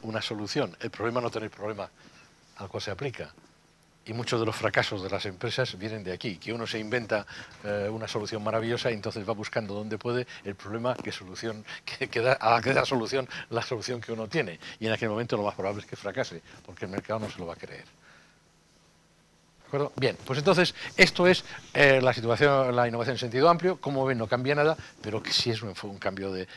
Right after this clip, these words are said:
de sentido muy profundo. No sé si esto les ha alterado su cabeza o no. Algunas veces he conseguido crear auténticos follones,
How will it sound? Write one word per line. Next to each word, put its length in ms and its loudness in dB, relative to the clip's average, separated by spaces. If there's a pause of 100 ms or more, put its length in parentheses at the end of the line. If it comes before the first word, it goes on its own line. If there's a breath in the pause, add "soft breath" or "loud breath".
(120 loud breath)
de 140 -10
sentido 340 -8
muy 100 -10
profundo. 460 -10 (560 loud breath)
No 140 -2
sé 100 2
si 80 2
esto 240 0
les 140 2
ha 40 6
alterado 580 4
su 360 -8
cabeza 400 2
o 80 0
no. 180 -4 (580 soft breath)
Algunas 340 -8
veces 200 -2
he 60 -8
conseguido 400 -6
crear 300 -6
auténticos 440 -8
follones, 460 -6